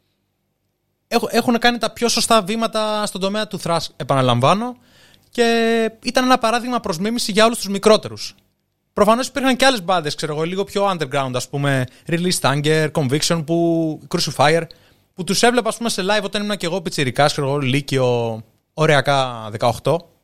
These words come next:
Και έλεγα ότι, «Wow, τα live έχουνε πανικό, φίλε, γίνεται εδώ πέρα μακελιό. Θα ήθελα σε μια συναυλία μου να χτυπιούνται όλοι έτσι. Να πηδάνε α-, από τη σκηνή». Αυτή η μουσική μου αρέσει καταρχάς γιατί είναι, α,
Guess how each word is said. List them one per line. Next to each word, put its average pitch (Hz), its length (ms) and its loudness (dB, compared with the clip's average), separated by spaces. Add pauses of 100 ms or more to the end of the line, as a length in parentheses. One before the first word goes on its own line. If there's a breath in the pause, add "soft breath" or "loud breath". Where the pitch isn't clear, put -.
(480)
Και 220 120 -2
έλεγα 233 160 4
ότι, 226 560 -4
«Wow, 185 280 4
τα 139 140 4
live 170 300 0
έχουνε 190 380 -4
πανικό, 151 400 0
φίλε, 170 500 0
γίνεται 175 320 -4
εδώ 151 120 0
πέρα 180 260 0 (440)
μακελιό. 160 580 -4 (220 soft breath)
Θα 180 100 2
ήθελα 202 200 2
σε - 100 -4
μια 196 100 -4
συναυλία 175 380 -4
μου 196 60 -8
να 185 60 -6
χτυπιούνται 185 340 -4
όλοι 180 140 2
έτσι. - 320 -2 (520)
Να 147 120 0
πηδάνε 190 360 2 (200)
α-, 175 260 0
από 160 180 -4
τη 151 100 -10
σκηνή». 190 720 0 (1500)
Αυτή - 220 -2
η 202 40 4
μουσική 226 280 2
μου 208 80 4
αρέσει 175 220 4
καταρχάς 175 380 0
γιατί 175 200 -6
είναι, 196 120 -8 (200)
α, 175 240 -4